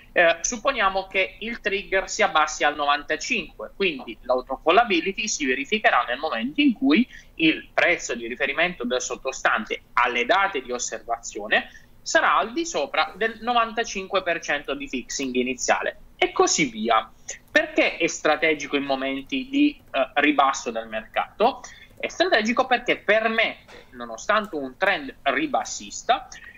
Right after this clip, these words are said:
eh, di, eh, ottenere, uh, il rimborso totale del capitale, eh, più un premio ovviamente che è la cedola che viene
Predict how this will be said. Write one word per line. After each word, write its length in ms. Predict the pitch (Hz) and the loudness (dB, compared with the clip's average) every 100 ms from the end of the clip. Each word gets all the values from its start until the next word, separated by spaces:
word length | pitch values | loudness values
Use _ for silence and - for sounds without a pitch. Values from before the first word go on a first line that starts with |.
| - | -20
eh, 400 | - 185 175 170 - | 0 4 4 2 -2
di, 320 | 262 262 - | -8 -8 -6
eh, 320 | - 165 151 147 - - - | 0 2 2 -4 -14 -20 -4
ottenere, 800 | 220 220 320 277 165 127 123 - | -4 -4 -8 -6 -6 -4 -4 -6
uh, 260 | 165 170 - - | -8 -6 -6 -6
il 320 | 226 190 127 - | -2 0 2 4
rimborso 800 | 190 226 220 202 135 - - 135 | 2 2 4 6 6 2 -4 0
totale 380 | 226 220 127 123 | 2 4 2 2
del 180 | 131 | -2
capitale, 720 | - 208 370 131 101 113 151 - | -2 -2 0 2 2 0 -4 0
eh, 380 | 190 190 185 - | 4 4 4 2
più 240 | 311 330 - | 0 0 -2
un 240 | 370 330 - | -2 -2 0
premio 520 | 131 123 117 180 220 - | 0 0 0 -2 -2 2
ovviamente 640 | 220 320 131 117 - 135 | 0 2 -4 -6 -6 -2
che 140 | - 151 | 2 4
è 20 | |
la 140 | 233 | 2
cedola 480 | - 117 110 123 120 | 2 -4 -4 -6 -6
che 80 | 131 | -6
viene 340 | 117 110 113 | -10 -8 -10